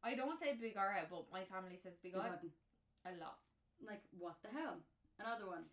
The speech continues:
Speaker 2: Take it with a grain of salt. Take it with a pinch of salt. So that kind, I was like, you know, take it with a pinch of salt, like, you know, whatever he says, you know, take it with a pinch of salt. But then I was like,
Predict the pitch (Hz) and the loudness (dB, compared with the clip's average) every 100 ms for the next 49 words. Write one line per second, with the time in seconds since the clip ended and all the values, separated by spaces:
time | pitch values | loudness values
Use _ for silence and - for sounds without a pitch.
0 | _ _ _ - 277 277 233 226 214 220 | _ _ _ 0 2 2 -2 -2 -2 -2
1 | 202 - 185 170 - _ _ _ _ 277 | -2 -2 -2 -2 -8 _ _ _ _ 0
2 | 269 254 - 185 190 - 180 165 - _ | 0 -2 -4 -8 -10 -8 -8 -8 -12 _
3 | _ _ _ - - - - - - - | _ _ _ -20 -20 -20 -20 -20 -16 -4
4 | 254 262 269 - 214 220 208 - - _ | -2 -2 -4 -2 -2 -2 -6 -8 -18 _
5 | _ _ 233 220 202 208 190 190 185 196 | _ _ -4 -2 -2 -4 -10 -10 -10 -4
6 | 185 175 170 - 175 170 170 - 190 185 | -4 -4 -8 -8 -6 -6 -8 -12 -8 -6
7 | 175 147 - 180 165 165 180 170 - 175 | -6 -8 -10 -8 -8 -8 -10 -14 -14 -14
8 | 160 - 170 160 - _ _ _ _ - | -12 -8 -6 -6 -10 _ _ _ _ -4
9 | 277 277 254 | 0 0 -2